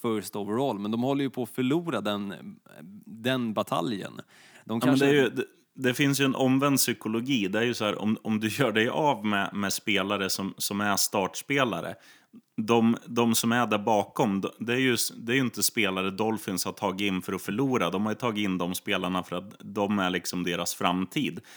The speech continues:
Speaker 2: Nu får de visa vad de går för, för att trygga si-, just sina,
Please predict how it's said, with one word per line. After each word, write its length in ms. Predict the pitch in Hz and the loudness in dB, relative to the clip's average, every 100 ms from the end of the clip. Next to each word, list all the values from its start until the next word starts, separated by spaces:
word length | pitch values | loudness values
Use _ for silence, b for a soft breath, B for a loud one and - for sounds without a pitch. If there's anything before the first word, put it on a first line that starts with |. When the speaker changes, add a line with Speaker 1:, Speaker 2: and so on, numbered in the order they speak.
| B B | B B
Speaker 2:
Nu 140 | 113 | -2
får 140 | - | 0
de 220 | 120 107 104 | 2 4 2
visa 360 | 101 95 92 | 0 -2 -2
vad 120 | 98 | -2
de 240 | 95 95 98 | 0 0 0
går 260 | 151 135 104 | 2 2 2
för, 260 | 92 90 | 0 -2
för 160 | - 98 | -2 -4
att 140 | 95 | -6
trygga 400 | - 98 92 98 | -4 -4 -2 -2
si-, 380 | - 95 104 101 98 104 | -2 -4 -8 -10 -6 -2
just 360 | 95 - - 92 - - - | -2 -2 -6 -12 -12 -10 -4
sina, 420 | 107 95 104 | -2 0 -2